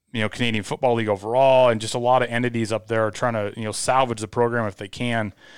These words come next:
Um, but I know that, like, U Sports, which is the Canadian equivalent of N C double A, they, you know, they issued a statement within the last few days that, "Hey, we've not received any applications for"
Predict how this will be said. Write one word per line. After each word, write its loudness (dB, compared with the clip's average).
Um, 0
but 0
I 4
know 2
that, -4
like, 0
U 0
Sports, -2
which -4
is -4
the -6
Canadian -2
equivalent -4
of -6
N -6
C -10
double -6
A, -2
they, -6
you -8
know, -2
they -2
issued -4
a -8
statement -8
within -8
the -10
last -4
few -4
days -2
that, -6
"Hey, -2
we've -4
not -2
received -4
any -2
applications -2
for" -2